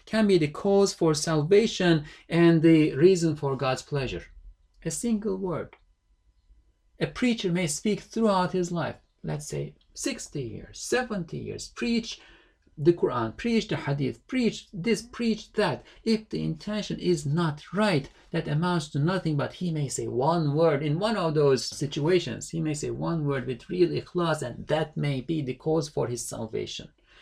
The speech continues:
That may be the reason for God, for earning God's pleasure for him. But of course, we don't know. He, he spoke sixty years, and throughout these sixty years, he did not know which word it is.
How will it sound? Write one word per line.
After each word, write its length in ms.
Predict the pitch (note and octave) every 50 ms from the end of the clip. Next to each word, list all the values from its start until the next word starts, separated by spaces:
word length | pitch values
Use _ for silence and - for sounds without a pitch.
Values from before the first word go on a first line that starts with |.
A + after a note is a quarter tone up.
| - - - _
That 260 | - E3 E3+ E3+ - D#3+
may 220 | D#3+ E3 E3 E3
be 200 | D3 D3 D3 C#3+
the 160 | C3+ C#3 C3
reason 380 | C3 D#3+ E3 E3 D3+ D3 C#3+ -
for 240 | - - C3 B2 A#2+
God, 320 | A#2 B2+ B2+ B2 A2 - - _
for 240 | - B2+ B2 - -
earning 300 | C3 C3 B2+ B2 A#2+ A2+
God's 240 | A2+ A2 A2 - -
pleasure 360 | - B2 A2+ A2 - G#2+ G2+
for 220 | - - A2+ G#2
him. 180 | F2+ G2+ - - - - - - - - _ _ _ _ _ - - _ _ _ _ _ _ _ _ _ -
But 100 | A2+ A2+
of 160 | A#2 A2+ -
course, 240 | - - B2 - -
we 80 | G2+ G2+
don't 300 | G#2+ - A2+ G#2 A2 C3
know. 120 | C#3+ -
He, 200 | C#2+ D#2 G2 G#2 G#2 G#2
he 160 | G2 G2+ G#2
spoke 320 | G2+ - - - A2+ G#2+ -
sixty 380 | - - - - - - A2+
years, 360 | C3 D3 C#3+ - G2+ F#2 - - - - - -
and 160 | A2+ G2+ G2
throughout 380 | - - D#3+ D#3 D3 C#3+ C#3 -
these 160 | B2 A#2 -
sixty 260 | - A#2 - - B2+
years, 220 | B2+ C#3 A#2+ - -
he 120 | - A#2
did 140 | A2+ A#2 A#2+
not 200 | A#2+ G#2 F#2+ F#2+
know 160 | G#2+ G#2+ G2
which 260 | F#2+ G#2+ A#2 - -
word 200 | A#2+ A2 G2 -
it 140 | - - -
is. 300 | - - - - - -